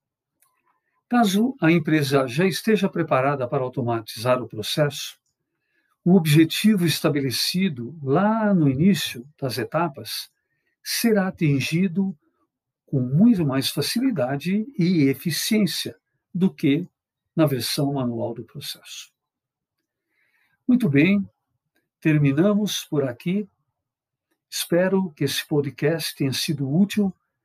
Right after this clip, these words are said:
e ajudado na construção da sua tomada de decisão. A Alfieri Perfeto desenvolve projetos de melhoria de processos utilizando o padrão B P N N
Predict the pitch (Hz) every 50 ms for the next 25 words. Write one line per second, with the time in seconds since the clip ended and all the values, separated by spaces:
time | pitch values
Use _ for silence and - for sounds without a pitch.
0 | _ _ _ _ - 151 143 139 123 117 131 120 123 135 139 156 170 170 160 175
1 | 170 156 - _ _ _ _ _ _ _ _ _ _ _ _ _ _ _ _ -
2 | 139 127 - - 151 139 - - - - 123 110 - - - 160 160 170 165 139
3 | 131 110 - - - 190 170 156 147 156 135 127 127 123 - 123 110 113 107 98
4 | 117 - - - - 98 - - 113 104 - - _ _ _ _ _ _ _ _
5 | _ _ _ _ _ _ _ _ _ _ _ _ _ _ _ _ - 175 202 -
6 | - - 170 180 196 196 180 147 151 139 110 - - 156 147 156 165 156 - 185
7 | 185 - _ _ _ _ _ _ 131 131 120 117 131 131 113 123 127 131 123 127
8 | 123 - 123 123 120 113 117 139 147 147 147 - 139 127 113 127 123 120 117 113
9 | 123 123 165 196 196 147 139 - - 107 107 - - - 160 165 151 147 - -
10 | 131 - - - _ _ _ _ _ _ _ _ _ _ _ _ _ _ _ _
11 | _ 202 202 - 233 175 170 147 120 135 151 156 151 170 - 196 180 180 165 160
12 | 147 143 147 170 180 180 190 160 123 131 131 - - 131 135 143 165 190 202 185
13 | 165 151 131 104 - -